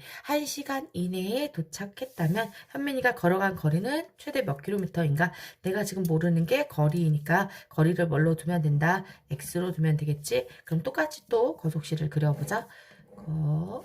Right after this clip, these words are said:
거, 거속시. 첫 번째는 자전거를 타고 가다가 자전거가 중간에,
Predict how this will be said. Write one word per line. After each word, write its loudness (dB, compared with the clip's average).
거, -
거속시. -2
첫 -6
번째는 -2
자전거를 0
타고 -4
가다가 2
자전거가 0
중간에, -4